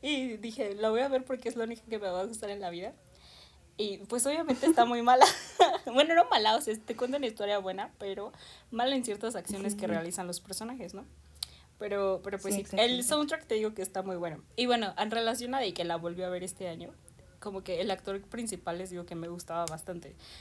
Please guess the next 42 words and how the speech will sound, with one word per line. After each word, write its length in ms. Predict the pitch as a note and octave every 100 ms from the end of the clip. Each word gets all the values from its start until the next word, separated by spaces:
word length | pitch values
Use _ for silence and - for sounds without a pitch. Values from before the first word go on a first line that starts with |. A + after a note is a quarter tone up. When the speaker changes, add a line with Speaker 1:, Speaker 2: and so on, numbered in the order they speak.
| -
Speaker 1:
Entonces 300 | A3+ A3+ A3
dije, 220 | A3 A3
"¿Qué 80 | A3
otros 240 | B3 D4+
proyectos 420 | - G3+ F#3 - -
tiene?". 200 | F#3 - - - - -
Entonces 400 | A3+ B3+ C4 C#4
les 120 | B3 A3
voy 100 | G#3+
a 20 |
decir 160 | G#3
como 200 | G#3+ G#3 -
una 160 | A3
pequeña 340 | A3 G3+ F#3+ F#3
lista 380 | F#3+ - F#3+ -
de 100 | F#3+
las 160 | F3+ F#3
que 100 | -
<laughs> 380 | - - - E4
llegué 220 | B3 G#3+
a 80 | G#3
ver 160 | A3 G#3+
ahorita. 460 | E3+ F3 - F3 - - - -
Ahorita 380 | - G3 G#3+ A#3
no, 180 | F#3 E3+
bueno, 240 | F3 F3
en 100 | F3 G#3+
estos 340 | G3+ G3+ A3
Speaker 2:
Ujú. 100 | G#3+
Speaker 1:
meses. 420 | F#3+ F3+ F3+ - - - - - -
Entonces 380 | A3+ A3 A#3 A3+
Speaker 2:
Sí, 40 | A3
Speaker 1:
también 280 | A#3 G3+
Speaker 2:
no, 20 | F#3+
no 60 |
se 80 | F3
Speaker 1:
tenemos 180 | F#3+ G#3
Speaker 2:
va 60 | G3+
a 40 |
quedar. 220 | G3 F#3 -
Speaker 1:
Ajá, 260 | C#4 D4 B3
exacto. 400 | B3 B3 G3